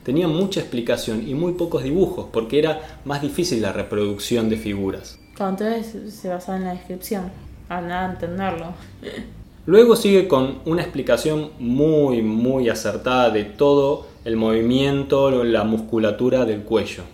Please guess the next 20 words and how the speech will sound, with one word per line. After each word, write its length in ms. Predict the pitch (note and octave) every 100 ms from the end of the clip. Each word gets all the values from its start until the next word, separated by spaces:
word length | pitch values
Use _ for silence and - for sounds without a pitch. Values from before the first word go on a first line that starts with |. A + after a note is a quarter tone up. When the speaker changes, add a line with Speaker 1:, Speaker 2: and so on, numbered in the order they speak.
| - -
Speaker 2:
El 80 | G3
del 140 | F#3
cuello 240 | F#3 B3+ C4+
es 60 |
impresionante. 920 | A#3 G3 E3+ - E3+ F3+ F3 E3 - E3+ - - -
Yo 160 | A#3+
no 160 | B3 A3+
vi 140 | A#3
nunca 600 | B3 D#4 D#4+ D#4 D#4+ D4+ -
un 440 | A3 A3 G#3+ G3+
libro 300 | G3+ A#3 A#3+
de, 640 | G3+ F#3 F3+ F3 F#3 - -
de 100 | F#3+
anatomía 540 | F3+ F3+ F#3 A3+ C4
que 100 | B3+
me 80 | F#3+
explique 260 | F#3 A3 A3
también 300 | G#3 A3 A3+
el 80 | G3+
cuello. 360 | A3+ G#3+ -